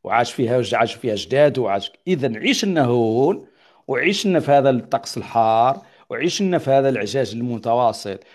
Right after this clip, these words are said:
وعيش لنا في هذه، في هذه، في هذه الظروف ال-، ظروف العيش الصعبة،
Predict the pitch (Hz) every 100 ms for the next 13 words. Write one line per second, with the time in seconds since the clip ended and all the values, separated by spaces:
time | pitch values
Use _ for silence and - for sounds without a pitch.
0 | - 123 170 196 220 196 127 143 147 139
1 | 135 - - - - 147 131 143 139 117
2 | 131 131 120 - _ _ - 127 131 120
3 | 127 131 127 - 123 113 175